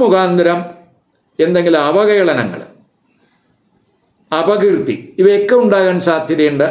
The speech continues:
അവിടെയും ശ്രദ്ധിക്കണം. അതുപോലെ തന്നെ നമ്മൾ ഉപയോഗിക്കുന്ന വാക്കിൽ, പ്രത്യേകിച്ച് രണ്ടാം ഭാവ രാശിയിലാണ് ഗ്രഹണം നടക്കുന്നത്, അപ്പോൾ നമ്മൾ നമ്മുടെ സംസാരത്തിൽ ശ്രദ്ധിക്കണം.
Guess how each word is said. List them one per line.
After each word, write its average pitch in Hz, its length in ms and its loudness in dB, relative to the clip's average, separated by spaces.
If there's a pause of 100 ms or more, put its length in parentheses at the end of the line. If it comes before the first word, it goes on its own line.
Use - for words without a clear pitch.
(120)
അവിടെയും 120 360 0
ശ്രദ്ധിക്കണം. 76 440 -10 (1000)
അതുപോലെ 254 440 2
തന്നെ 220 260 2 (680)
നമ്മൾ 214 200 0 (360)
ഉപയോഗിക്കുന്ന 226 680 2 (140)
വാക്കിൽ, 156 400 -4 (180)
പ്രത്യേകിച്ച് 220 500 2 (120)
രണ്ടാം 196 340 0
ഭാവ 214 120 2 (120)
രാശിയിലാണ് 180 500 0
ഗ്രഹണം 147 360 0
നടക്കുന്നത്, 104 500 -6 (680)
അപ്പോൾ 202 200 0
നമ്മൾ 196 180 2 (400)
നമ്മുടെ 170 320 0 (420)
സംസാരത്തിൽ 180 640 0 (120)
ശ്രദ്ധിക്കണം. 165 440 0